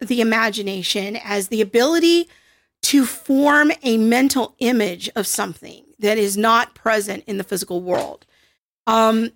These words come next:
and this would include the ability to create art or see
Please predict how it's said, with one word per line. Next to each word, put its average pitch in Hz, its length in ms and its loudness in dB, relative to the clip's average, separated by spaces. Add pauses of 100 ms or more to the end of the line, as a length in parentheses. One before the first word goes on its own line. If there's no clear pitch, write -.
(120)
and 240 180 4
this 262 160 2
would 294 100 0
include 247 440 -2
the 240 100 0
ability 208 480 0
to 214 340 -4
create 202 500 -4
art 262 520 0 (400)
or 220 360 4
see 254 800 -2